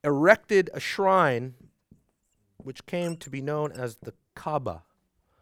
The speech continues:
The Kaaba is the Arabic word for cube. And at this shrine, hundreds of deities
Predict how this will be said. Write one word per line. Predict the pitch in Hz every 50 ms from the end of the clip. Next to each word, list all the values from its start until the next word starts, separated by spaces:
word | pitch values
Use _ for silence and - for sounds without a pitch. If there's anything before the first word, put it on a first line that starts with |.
| _ _ _ _ _ _ _
The | 104 -
Kaaba | - - - 151 147 139 131
is | 117 117
the | 120 -
Arabic | 127 123 120 123 - -
word | 120 113 -
for | - 104 92
cube. | _ - - - - 156 123 104 98 87 95 92 - _ _ _ _ _ _ _ _ _ _ _ _ _ _ _ _ -
And | 143 131 135
at | - 160 190 214 -
this | - 180 165
shrine, | - - - - - - - 202 214 214 226 220 175 135 117 113 117 131 131 123 - _ _ _ _ _ _ _ _
hundreds | _ - - - 226 247 262 240 202 208 202 185 156 -
of | - 156 143 123
deities | 110 160 175 196 190 170 - - - 123 117 120 -